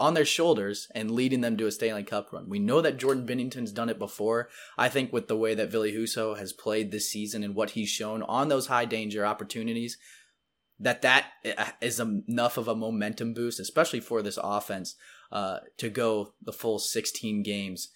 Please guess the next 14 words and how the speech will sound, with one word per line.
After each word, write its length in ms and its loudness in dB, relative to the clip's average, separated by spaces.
and 140 -4
come 240 -4
out 260 -2
raising 360 -2
it 100 -4
again. 340 -4
So 260 -6
I 160 0
know 300 2
I 120 0
talked 260 -2
about 240 0
it, 220 0
um, 420 -4